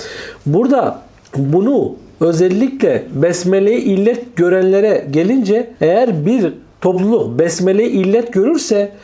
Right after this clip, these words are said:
istersen bu müşrik ibadet kastıyla yapsın, istersen et niyetiyle kessin. Değişen bir şey yok. Yani illet eğer besmele ise bunun her türlü yenilmesi gerekiyor onlara göre.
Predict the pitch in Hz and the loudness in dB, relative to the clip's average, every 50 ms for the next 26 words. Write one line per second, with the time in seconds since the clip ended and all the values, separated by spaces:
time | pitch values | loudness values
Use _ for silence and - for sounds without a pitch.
0 | - - - - - 190 175 - - 254 269 269 277 262 240 220 208 226 262 247 | -20 -20 -16 -6 -4 -4 -4 0 0 0 0 2 2 0 0 2 2 0 0 2
1 | 233 226 185 - - 240 196 - - - 190 196 175 190 208 208 214 240 240 - | 0 0 -2 -2 -2 -2 -2 -2 -2 -2 -2 0 2 2 2 2 0 -2 -2 0
2 | - 208 196 196 - - 254 247 247 247 254 240 247 - - 247 254 247 247 - | -2 -2 0 0 -2 -2 0 0 2 2 0 0 -2 -2 -2 -2 -2 -2 -4 -10
3 | - - - - - - - - 247 233 - - 269 269 240 - 269 254 247 - | -16 -20 -20 -20 -20 -10 -4 -2 -2 -2 0 0 0 0 0 0 -2 -2 -2 -4
4 | - - - - - 262 277 277 277 220 214 214 208 - 208 - 214 180 143 123 | -10 -16 -20 -4 -2 0 0 0 0 0 0 0 0 0 0 0 0 0 0 0
5 | - 139 113 - - - 101 - - - - - - - 226 262 247 - 277 262 | -2 -2 -4 -4 -6 -8 -8 -10 -12 -20 -20 -8 -4 -2 0 0 0 0 0 0
6 | 240 214 185 - 196 160 123 - - - - - - - - - - - - - | 0 0 0 0 0 0 0 -2 -4 -10 -16 -20 -20 -20 -20 -18 -18 -8 -2 0
7 | 226 262 247 208 180 180 - 208 214 220 233 269 277 277 - 220 214 240 254 240 | 0 2 2 0 -2 -2 -2 -2 0 0 2 0 0 0 0 0 0 2 0 0
8 | 185 185 196 196 196 208 214 220 254 294 285 240 - - 285 311 311 311 - - | 0 0 0 0 0 0 0 0 2 2 0 0 0 0 0 -2 -2 -4 -8 -16
9 | - - - - - 165 220 262 285 247 196 - 262 320 302 - - 233 220 269 | -20 -20 -20 -6 -2 0 0 2 0 0 0 2 2 0 0 0 0 0 0 2
10 | 254 233 214 202 202 196 196 190 185 220 208 185 165 139 123 - - 120 - - | 2 2 2 2 2 2 0 0 0 0 0 0 0 0 0 0 -2 -2 0 0
11 | 170 175 170 165 165 156 151 139 123 120 104 98 95 | 0 0 2 2 2 2 0 0 0 -2 -2 -4 -8